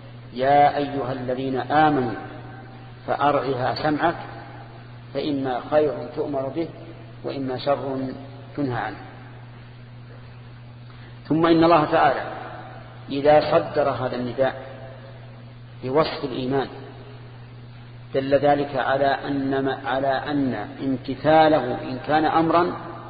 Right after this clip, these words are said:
وتصديقه إن كان خبرا من مقتضيات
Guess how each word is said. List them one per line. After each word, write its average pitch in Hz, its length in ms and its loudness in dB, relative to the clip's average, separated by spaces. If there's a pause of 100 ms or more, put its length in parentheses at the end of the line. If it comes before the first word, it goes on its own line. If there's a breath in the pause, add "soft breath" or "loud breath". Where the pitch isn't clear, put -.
(440)
وتصديقه 135 960 2
إن 127 240 -6
كان 151 200 4
خبرا 170 500 4 (840)
من 143 180 0
مقتضيات 135 580 2